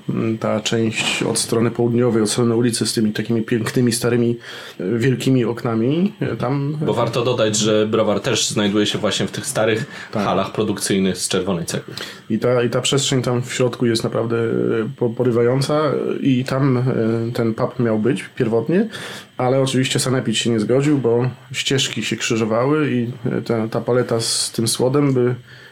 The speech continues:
Speaker 1: śmiertelnie potrącała ludzi, którzy by szli do toalety, a oni ginąc, y, by zarażali ten słód, y,
Speaker 2: Tak, bo to dro-,
Speaker 1: tak.
Speaker 2: drobnoustroje z ciała
Speaker 1: Drobnoustroje,
Speaker 2: tak
Speaker 1: tak.
Speaker 2: się rozkładają.
Speaker 1: Mm, także tam się,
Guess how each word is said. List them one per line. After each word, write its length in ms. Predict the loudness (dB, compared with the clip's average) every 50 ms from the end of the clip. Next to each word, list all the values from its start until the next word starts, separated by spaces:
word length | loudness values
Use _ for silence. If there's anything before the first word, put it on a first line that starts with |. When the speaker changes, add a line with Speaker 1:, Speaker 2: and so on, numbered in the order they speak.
| -16 -10 -4 -2
Speaker 1:
śmiertelnie 420 | 0 0 0 2 2 2 2 0
potrącała 640 | 0 -2 0 0 0 0 0 0 2 2 2 2 2
ludzi, 260 | 2 2 2 0 0
którzy 240 | -2 0 0 0 0
by 80 | 0 0
szli 160 | 0 0 2
do 120 | 2 0
toalety, 680 | 0 0 0 0 2 0 0 0 2 2 4 4 4 4 2 0
a 140 | -2 -2 -2 0
oni 220 | 2 2 2 0 0
ginąc, 720 | 0 0 2 2 2 2 4 4 4 4 2 2 0 0
y, 160 | 0 0 0
by 180 | 0 -2 0
zarażali 480 | 2 2 2 2 2 2 2 2 2 0
ten 160 | 0 0 0
słód, 420 | 0 0 0 -2 -2 -2 -4 -6 -4
y, 240 | -4 -2 -2 -4 -4 -6 -12 -20 -20 -20 -20 -10 -4
Speaker 2:
Tak, 180 | -2 -2 0
bo 100 | 0 0
to 120 | -2 0 0
dro-, 200 | 2 2 2 2
Speaker 1:
tak. 80 | 2 2
Speaker 2:
drobnoustroje 680 | 2 2 2 2 2 0 0 0 0 2 2 2 4
z 40 | 2
ciała 120 | 2 2
Speaker 1:
Drobnoustroje, 600 | 2 2 2 2 2 2 2 2 2 2 2 0 0
Speaker 2:
tak 80 | -2
Speaker 1:
tak. 120 | -2 -2 -2 -2
Speaker 2:
się 80 | -2
rozkładają. 560 | -2 -2 -2 -4 -4 -2 -2 0 0 0 -2 -4 -6 -12 -12 -6 -4
Speaker 1:
Mm, 140 | -2 -2 0
także 240 | 0 0 2 2 0
tam 180 | 0 0 0
się, 280 | 0 0 0 0 0 0